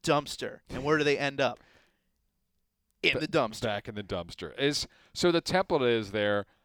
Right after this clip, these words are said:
Speaker 2: Ja-, Jon Taffer comes in, right?
Speaker 1: Okay.
Speaker 2: And yells at, like, praises one employee, yells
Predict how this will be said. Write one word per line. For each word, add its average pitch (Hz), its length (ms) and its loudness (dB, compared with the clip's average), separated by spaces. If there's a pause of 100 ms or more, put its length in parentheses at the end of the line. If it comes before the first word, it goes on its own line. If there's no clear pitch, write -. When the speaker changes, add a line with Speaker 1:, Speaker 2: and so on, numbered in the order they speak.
(640)
Speaker 2:
Ja-, 131 320 0 (180)
Jon 131 300 -2
Taffer 127 340 0
comes 110 300 -2
in, 90 140 -4
right? 98 260 -4 (100)
Speaker 1:
Okay. 147 240 2
Speaker 2:
And 123 140 -2
yells 127 440 4
at, 117 360 -2 (440)
like, 107 200 -4
praises 160 480 0
one 123 220 4
employee, 107 560 0
yells 123 580 0